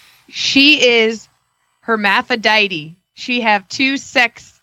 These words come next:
E. It's rare, but she is. Should mature around fifteen point one H H.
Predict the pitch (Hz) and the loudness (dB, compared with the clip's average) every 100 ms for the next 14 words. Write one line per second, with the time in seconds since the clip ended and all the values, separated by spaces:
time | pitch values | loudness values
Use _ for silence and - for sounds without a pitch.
0 | - 208 180 180 180 _ _ _ _ _ | -8 -6 -6 -8 -14 _ _ _ _ _
1 | - 233 - 220 226 233 240 214 208 202 | -2 -2 -2 -2 2 4 2 2 -2 -2
2 | - 226 - 180 156 98 - - _ _ | -8 -8 -2 -2 -2 -12 -18 -20 _ _
3 | _ _ _ _ - - 330 330 320 - | _ _ _ _ -16 -4 -4 -2 -6 -2
4 | 320 254 196 190 214 214 202 196 196 _ | 2 4 2 0 0 0 0 -4 -14 _
5 | 247 247 - 262 254 254 254 254 208 202 | -4 -4 -10 -8 -8 -6 -2 -2 -2 0
6 | 196 196 - 214 240 - 208 180 165 - | 0 -2 -4 -2 -2 -2 0 0 0 -6
7 | - | -20